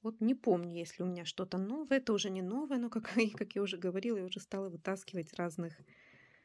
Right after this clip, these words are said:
таракашек. Вот такая вот брошка,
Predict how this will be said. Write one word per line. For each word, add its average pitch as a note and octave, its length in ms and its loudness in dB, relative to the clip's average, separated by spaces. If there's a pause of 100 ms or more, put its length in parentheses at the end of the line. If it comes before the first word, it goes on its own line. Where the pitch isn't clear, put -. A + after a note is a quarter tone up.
(2250)
таракашек. F3+ 760 -2 (640)
Вот G3+ 160 -12
такая F#3+ 280 -4
вот E3 140 -8
брошка, A#3+ 580 0